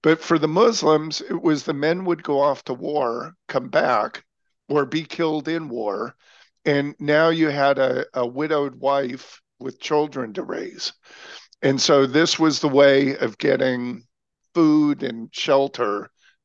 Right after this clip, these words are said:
to the other women and children to raise them. So it's a societal issue. It's not a, uh,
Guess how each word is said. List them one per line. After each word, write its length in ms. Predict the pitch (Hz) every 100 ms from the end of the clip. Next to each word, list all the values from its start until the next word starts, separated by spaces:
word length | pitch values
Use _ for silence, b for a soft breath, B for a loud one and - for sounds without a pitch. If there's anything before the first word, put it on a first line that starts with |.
| -
to 100 | 135
the 180 | 131
other 200 | 127 120 113
women 420 | 120 120 120 107
and 160 | 104
children 500 | - 110 110 - - -
to 100 | 117
raise 360 | - - -
them. 200 | - - _ _ b b
So 200 | - 180
it's 140 | 175
a 60 | 180
societal 720 | - 165 - 147 151 135 113
issue. 460 | 107 - 120 107 - _ b b
It's 260 | 127 135 -
not 340 | 147 147 143
a, 280 | 131 127 123 117
uh, 300 | 110 104